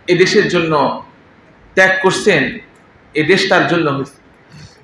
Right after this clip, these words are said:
তো তার যারা ভক্ত অনুসারী আছে, তারা কি পড়ে? মুজিব কোট পড়ে। তো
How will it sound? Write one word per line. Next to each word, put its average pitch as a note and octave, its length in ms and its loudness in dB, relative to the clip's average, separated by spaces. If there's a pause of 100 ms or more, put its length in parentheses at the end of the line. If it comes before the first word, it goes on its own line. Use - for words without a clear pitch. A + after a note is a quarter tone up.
(540)
তো E3 80 -8
তার G#3 340 4
যারা B3+ 220 4
ভক্ত G3 420 0
অনুসারী G3+ 600 4
আছে, C3 340 -2 (160)
তারা F3+ 180 2
কি G3+ 240 -4
পড়ে? C#3 300 -2 (720)
মুজিব G3 360 4
কোট - 220 0
পড়ে। A#2+ 160 -2 (920)
তো - 60 -2